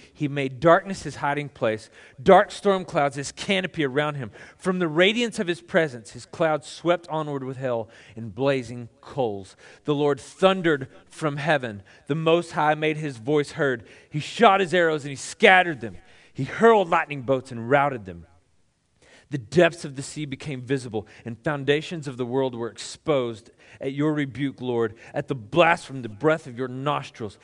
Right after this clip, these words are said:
He reached down from on high, and he took hold of me. He pulled me out of deep water. He rescued me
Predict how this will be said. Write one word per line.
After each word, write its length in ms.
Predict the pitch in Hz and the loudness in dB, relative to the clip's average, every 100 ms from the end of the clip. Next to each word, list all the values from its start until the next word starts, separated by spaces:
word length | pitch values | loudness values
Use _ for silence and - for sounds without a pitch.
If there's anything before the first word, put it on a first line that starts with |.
| - _ | -20 _
He 120 | 156 | -6
reached 400 | 147 175 226 - | -2 0 0 -2
down 220 | 170 170 | -2 -2
from 220 | 160 151 143 | -2 -4 -2
on 140 | 156 | -2
high, 320 | 147 131 113 - - | -2 -2 -2 -8 -12
and 100 | 120 | -8
he 60 | 123 | -8
took 240 | - 147 | -8 -14
hold 320 | - 147 143 | -6 -4 -2
of 100 | 123 | -4
me. 180 | 110 104 - - _ | -8 -10 -12 -20 _
He 120 | 120 | -14
pulled 440 | - - 156 156 117 | -14 -14 -10 -8 -10
me 180 | 101 - | -14 -14
out 180 | 113 | -14
of 160 | 113 101 | -14 -14
deep 260 | 110 113 110 | -16 -16 -10
water. 400 | 113 104 92 92 _ - - | -8 -8 -12 -18 _ -20 -8
He 160 | 151 | -4
rescued 640 | 156 156 175 180 - 165 120 | -2 4 4 2 -4 -10 -8
me 280 | 131 123 | -10 -10